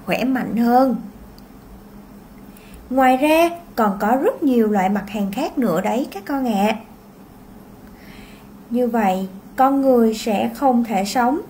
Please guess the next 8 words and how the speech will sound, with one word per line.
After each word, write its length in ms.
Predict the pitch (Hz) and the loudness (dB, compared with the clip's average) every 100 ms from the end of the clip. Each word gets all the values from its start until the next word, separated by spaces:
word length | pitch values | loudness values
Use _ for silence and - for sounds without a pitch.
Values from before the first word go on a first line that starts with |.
| - | -10
nếu 260 | 220 226 294 | -2 0 0
không 380 | - 277 233 226 | -2 0 2 0
có 140 | 233 294 | -2 -4
thức 200 | 403 415 - | -6 -10 -4
ăn 280 | 254 269 254 - | -2 -2 -6 -6
và 260 | 202 185 180 | -4 -2 -2
nước 140 | 269 - | -2 0
uống. 320 | - 262 349 | 4 4 2